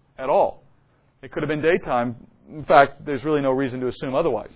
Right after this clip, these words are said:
It was probably a daytime event. And then we're told she sweeps the house carefully to find this coin. And, and that's gonna make sense 'cause the floors were probably dirt,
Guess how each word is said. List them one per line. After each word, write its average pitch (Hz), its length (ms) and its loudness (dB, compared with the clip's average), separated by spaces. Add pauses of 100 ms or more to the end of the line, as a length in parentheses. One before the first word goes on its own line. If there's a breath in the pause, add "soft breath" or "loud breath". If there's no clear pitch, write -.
It - 60 -20
was 151 120 -16
probably 127 300 -4
a 120 40 -4
daytime 123 440 -6
event. 139 360 0 (1200 soft breath)
And 165 160 0
then 208 100 8
we're 233 80 8
told 185 320 10
she 175 500 -2 (120)
sweeps - 640 -2
the 160 160 2
house 151 440 2 (840 soft breath)
carefully 139 560 6
to 135 80 2
find 156 380 2
this 139 200 2
coin. 185 340 4
And, 135 160 -2
and 151 160 -4
that's 170 180 2
gonna 165 160 -4
make 143 160 -4
sense 156 240 0
'cause 139 160 -10
the 127 80 -6
floors 147 340 -2
were 135 60 -8
probably 127 400 -6
dirt, 135 420 -4